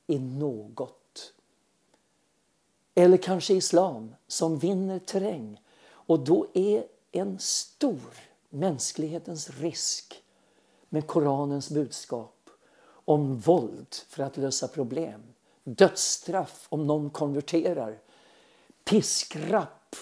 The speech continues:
om någon begår ett misstag. Nej, då är Jesus vägen,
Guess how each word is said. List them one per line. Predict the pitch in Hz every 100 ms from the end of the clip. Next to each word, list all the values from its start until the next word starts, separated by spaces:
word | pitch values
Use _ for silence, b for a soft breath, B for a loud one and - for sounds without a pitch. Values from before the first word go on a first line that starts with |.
| -
om | 160
någon | 160 170 170
begår | 165 160
ett | 160
misstag. | 160 190 - - 202 180 - - _ _ _ _ _ _ _ _ _ _ _ _ _
Nej, | 151 160 190 196 - _ _
då | - 185
är | 170
Jesus | 143 131 170 123 - 131 - - - - _ _ _ _ _ _ _ _ _ -
vägen, | 151 135 139 127